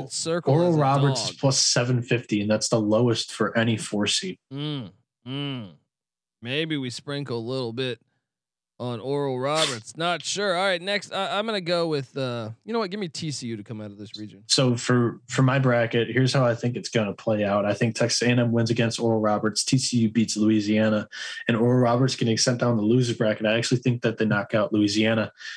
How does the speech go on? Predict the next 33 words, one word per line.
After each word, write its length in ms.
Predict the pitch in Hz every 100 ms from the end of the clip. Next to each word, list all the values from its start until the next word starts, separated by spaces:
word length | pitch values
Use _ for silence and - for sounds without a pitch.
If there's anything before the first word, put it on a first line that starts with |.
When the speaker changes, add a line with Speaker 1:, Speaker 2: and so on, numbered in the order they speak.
| -
Speaker 2:
'cause 100 | 120
they 100 | 110
have 100 | 113
a 20 |
good 220 | 107 127 113
one-two 400 | 120 123 - 113
punch 260 | 117 107
in 60 | 110
that 160 | 104
starting 260 | - 110 104
rotation. 580 | 101 95 107 104 101 92 - - -
But 100 | -
then 140 | 113 117
when 100 | 113
T 160 | -
C 140 | 113 113
U 100 | 104
comes 260 | 113 110
down, 220 | 98 107 104
I 60 |
think 180 | 101 110
they 140 | -
get 180 | 98 98
their 180 | - 98
nu-, 140 | 101 107
they 240 | 135 123
have 260 | 110 113 104
their 100 | 107
number 380 | 104 104 104 104
and 100 | 101
they 120 | 98
beat 180 | 101 107
'em 240 | 104 104